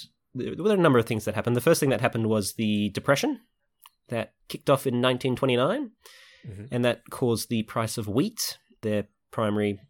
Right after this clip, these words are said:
Speaker 1: crop that they were growing out there, to the price of wheat basically fell off a cliff during the early nineteen thirties. And so to start off thing, times were, times was tough, I guess.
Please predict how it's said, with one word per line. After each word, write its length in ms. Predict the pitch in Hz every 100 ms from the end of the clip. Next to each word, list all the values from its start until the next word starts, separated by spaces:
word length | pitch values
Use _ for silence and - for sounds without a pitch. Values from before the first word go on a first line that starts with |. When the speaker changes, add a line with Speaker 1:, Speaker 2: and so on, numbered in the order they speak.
| -
Speaker 1:
crop 340 | - 165 -
that 80 | 135
they 80 | 127
were 80 | 120
growing 300 | 127 127 127
out 120 | 110
there, 200 | 127 127
to 680 | - - 120 110 110 107 - _ -
the 320 | 104 104 113
price 320 | - 120 107
of 100 | 107
wheat 200 | 107 104
basically 440 | 110 104 107 110 101
fell 160 | 113 107
off 80 |
a 40 | -
cliff 300 | 202 - - 135 -
during 320 | 120 117 113
the 340 | 110 110 110 -
early 500 | 120 113 113 107 104 _ _ _
nineteen 340 | 123 120 127 123
thirties. 420 | 151 320 - - _ - - - - - - _ -
And 200 | 123 123
so 320 | - 127 120
to 100 | 113
start 180 | - 135
off 80 | 113
thing, 460 | - 117 110 - -
times 260 | - 165 139
were, 80 | 127
times 260 | - 190
was 160 | 139 120
tough, 340 | - 233 - 262
I 100 | 165
guess. 320 | 226 -